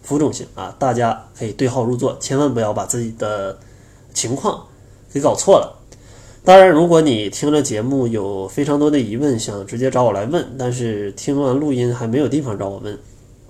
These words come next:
你可以去关注我们的公众号，因为在每周二晚上的九点，我会给大家讲一次公开课，来讲一些减肥瘦身的小技巧。在公开课直播的过程当中，你就可以来向我提问，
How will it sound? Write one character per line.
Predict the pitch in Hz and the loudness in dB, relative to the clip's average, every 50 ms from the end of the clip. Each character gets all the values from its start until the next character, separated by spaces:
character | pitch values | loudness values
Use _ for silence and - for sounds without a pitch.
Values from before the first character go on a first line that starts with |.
| - - - - - - - | -20 -20 -20 -20 -20 -16 -4
你 | - 170 165 | 0 0 0
可 | 165 165 156 | 4 4 4
以 | 147 131 117 | 4 4 2
去 | - 151 | 0 -2
关 | 131 131 135 135 139 | 0 4 4 4 4
注 | 143 143 | 4 4
我 | 135 117 | 4 4
们 | 104 107 107 113 | 2 -2 -4 -2
的 | 120 120 117 117 | 0 0 0 0
公 | 113 135 135 147 | 0 0 0 2
众 | 151 131 | 0 0
号， | - 175 - - - - - - - - - - - - | 2 0 -2 -2 -2 -18 -20 -20 -20 -20 -20 -20 -8 -2
因 | 170 170 | 0 2
为 | 175 170 165 160 | 4 4 4 4
在 | - 170 165 151 | 2 2 0 2
每 | 135 120 107 101 | 0 -2 -2 -2
周 | - 135 139 | 2 4 6
二 | 151 156 156 139 131 123 113 | 8 8 8 8 8 6 4
晚 | - 104 104 101 | 2 -2 -4 -4
上 | 123 120 | -4 -2
的 | 127 127 | -2 -2
九 | 117 117 131 139 | 0 0 0 2
点， | 139 120 113 98 | 2 0 0 0
我 | 101 101 92 | -2 -4 -4
会 | - - 123 117 113 107 104 | -4 -2 -2 -2 -2 -4 -6
给 | - 110 104 | -6 -8 -6
大 | 107 113 110 | -4 -4 -4
家 | 101 120 113 110 110 107 110 | -2 -2 0 0 0 0 -2
讲 | 110 - 113 101 98 101 | -2 -4 -6 -6 -6 -8
一 | 101 | -10
次 | 101 - - - - 120 113 107 107 | -6 -6 -6 -4 -2 -2 -4 -4 -4
公 | - 139 139 | -4 -4 -2
开 | 147 156 156 | 0 0 -2
课， | 156 - - 170 - - | -2 -2 -2 -4 -4 -2
来 | - 110 113 | -4 -6 -6
讲 | - 117 107 107 | -4 -6 -6 -6
一 | 113 | -6
些 | 113 127 117 117 | -4 -2 -2 -2
减 | 113 - 110 104 104 | -2 -4 -8 -8 -8
肥 | 107 110 | -8 -10
瘦 | 113 - 139 120 | -6 -4 -4 -4
身 | 117 117 123 | -4 -2 -2
的 | 127 117 | -2 -4
小 | 113 104 104 | -4 -6 -10
技 | - - 165 151 | -2 0 0 0
巧。 | - - 110 - - - - - - - - - - - - - - | 0 -4 -10 -14 -14 -20 -20 -20 -20 -20 -20 -20 -20 -20 -20 -18 -4
在 | - 175 165 160 | 4 6 6 6
公 | 160 - 202 202 | 6 4 0 2
开 | 208 202 202 | 6 4 4
课 | 202 202 - 202 185 147 135 | 4 4 4 6 6 6 6
直 | 135 - 139 151 | 4 2 -2 0
播 | 160 165 160 | 2 4 4
的 | 160 165 | 4 4
过 | 151 165 135 | 2 2 0
程 | 120 117 117 | 0 0 -2
当 | 117 113 113 117 | 0 0 0 0
中， | 113 110 110 | 0 -2 -2
你 | 110 104 101 | -4 -8 -6
就 | - 117 113 | -6 -6 -6
可 | 113 - 120 | -4 -4 -4
以 | 117 113 107 | -4 -4 -4
来 | 101 101 101 104 107 | -6 -6 -6 -6 -6
向 | - 143 123 113 | -4 -2 -2 -2
我 | 104 101 | -4 -6
提 | - - 117 110 | -8 -8 -6 -4
问， | 139 139 139 | -4 -4 -4